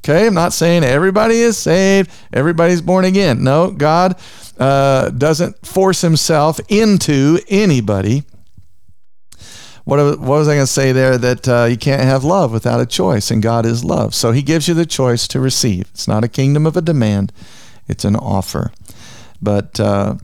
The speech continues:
everything that's needed to be provided and paid for, our sin, all that stuff for our oneness has already been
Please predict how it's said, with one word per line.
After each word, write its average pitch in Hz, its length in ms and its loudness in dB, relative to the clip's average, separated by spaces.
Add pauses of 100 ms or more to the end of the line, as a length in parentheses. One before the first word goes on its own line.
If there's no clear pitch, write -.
(160)
everything 120 540 0
that's 113 240 -2
needed 117 280 0
to 113 80 -2
be 117 200 0
provided 117 640 0
and 127 140 -2
paid 127 300 -2
for, 165 400 0 (180)
our 104 160 -2
sin, 139 540 0
all 107 220 -2
that 123 180 -2
stuff 135 380 -2 (320)
for 120 160 -2
our 110 140 0
oneness 135 460 0
has 101 180 -2
already 110 240 0
been 110 300 0